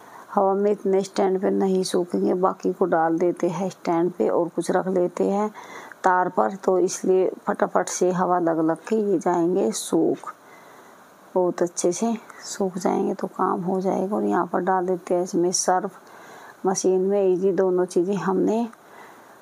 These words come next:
डाल दी है फटाफट से। और अब चले हमारी बैठक की सफाई, जहाँ पर सोफे वोफे के कवर सब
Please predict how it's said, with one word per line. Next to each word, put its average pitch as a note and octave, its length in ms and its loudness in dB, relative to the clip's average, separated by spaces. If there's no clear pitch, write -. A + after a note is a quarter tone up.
डाल F3+ 360 2
दी F3 140 2
है G3+ 160 -2
फटाफट G3 520 -2
से। C4 260 0
और A3+ 220 0
अब G#3 140 2
चले G3+ 400 4
हमारी G#3 500 0
बैठक F#3+ 420 0
की A3+ 400 0
सफाई, G3+ 640 2
जहाँ G3+ 380 -2
पर G3 200 0
सोफे G3 440 0
वोफे F#3 300 0
के F#3+ 240 2
कवर F3+ 360 0
सब F#3+ 240 0